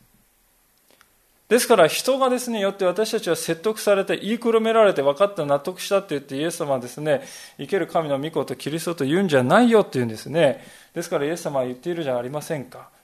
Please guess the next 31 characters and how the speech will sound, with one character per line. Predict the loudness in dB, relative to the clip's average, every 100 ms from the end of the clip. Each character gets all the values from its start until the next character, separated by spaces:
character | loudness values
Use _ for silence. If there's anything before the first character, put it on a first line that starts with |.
| -10
十 | -4
七 | 0 0
節 | -2 -10
の | -10
後 | -6 -8
半 | -8 -10
で、 | -10 -10 -12 _ _ _ _
「こ | -12 -4
の | -2 -2
こ | -4 -6
と | 0
を | 2 4
あ |
な | 2 -2
た | -4
に | -4
明 | -6 -6 -4
ら | -4
か | -2 -6
に |
示 | -6 -8 -8
し | -10
た | -12
の | -4
は | 0 0 -2 -20 _ _ -12
人 | -8 -6 -8
間 | -8 -10 -6
で |
は | -4 -4
な | -8
く、 | -16